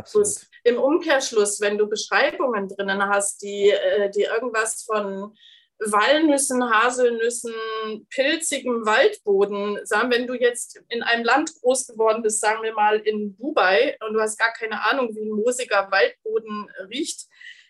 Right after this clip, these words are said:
Speaker 2: wie willst du denn in Gottes Namen das da rausschmecken? Ja?
Speaker 1: Mhm.
Speaker 2: Oder
Speaker 1: Mhm.
Speaker 2: du bist in Asien sozialisiert. Wa-, was ist
Speaker 1: Ja.
Speaker 2: denn deine Sensorik? Und das ist der Punkt, wo ich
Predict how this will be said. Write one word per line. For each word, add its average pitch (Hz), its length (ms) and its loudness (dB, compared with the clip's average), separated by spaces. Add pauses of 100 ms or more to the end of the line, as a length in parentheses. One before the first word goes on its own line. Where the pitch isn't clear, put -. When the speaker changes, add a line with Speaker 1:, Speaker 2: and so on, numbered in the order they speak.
(120)
Speaker 2:
wie 214 260 -4
willst 247 220 2
du 240 60 0
denn 220 180 6
in 214 80 4
Gottes 233 300 4
Namen 220 240 4
das 214 160 0
da 208 160 2
rausschmecken? 190 680 2 (160)
Ja? 247 280 4
Speaker 1:
Mhm. 113 260 -6 (260)
Speaker 2:
Oder 262 220 4
Speaker 1:
Mhm. 240 40 4
Speaker 2:
du 254 100 -2
bist - 320 -4
in 233 180 -4
Asien 240 560 2
sozialisiert. 185 1160 -4
Wa-, 196 80 4 (160)
was 214 220 0
ist - 60 -4
Speaker 1:
Ja. 226 120 2
Speaker 2:
denn 220 80 -2
deine 220 240 0
Sensorik? 180 500 -8 (220)
Und 214 160 4
das 277 160 4
ist 330 160 -2
der 285 120 6
Punkt, 277 380 -2
wo 226 100 4
ich - 320 0